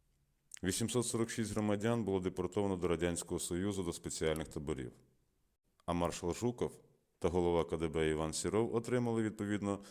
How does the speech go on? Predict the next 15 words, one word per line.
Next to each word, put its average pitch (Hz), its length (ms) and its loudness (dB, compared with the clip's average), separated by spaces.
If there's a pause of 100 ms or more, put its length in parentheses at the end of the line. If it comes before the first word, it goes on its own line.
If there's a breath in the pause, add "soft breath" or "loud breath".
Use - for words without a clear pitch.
(260 loud breath)
зірку 113 600 2
Героя 87 540 2 (140)
Радянського 78 600 0
Союзу 120 720 0
та 76 100 -2
орден 98 340 2
Кутузова 82 560 -2
першого 73 440 -4
ступеня. 62 480 -10 (1040)
Мені 143 160 2
цікаво, 78 500 2
угорці 120 460 0
пам'ятають 117 580 0
ці - 140 -2
події? 67 480 -4